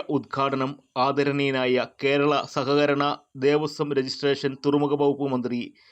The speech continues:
ശ്രീ വി എൻ വാസവൻ നിർവഹിക്കും. ആദരണീയനായ മുൻ ആഭ്യന്തരമന്ത്രി ശ്രീ തിരുവഞ്ചൂർ രാധാകൃഷ്ണൻ എം എൽ എ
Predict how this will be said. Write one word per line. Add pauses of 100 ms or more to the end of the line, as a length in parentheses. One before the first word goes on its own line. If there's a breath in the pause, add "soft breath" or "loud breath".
(180 soft breath)
ശ്രീ (160)
വി
എൻ
വാസവൻ
നിർവഹിക്കും. (640 soft breath)
ആദരണീയനായ
മുൻ (120)
ആഭ്യന്തരമന്ത്രി
ശ്രീ (140)
തിരുവഞ്ചൂർ
രാധാകൃഷ്ണൻ (160)
എം
എൽ
എ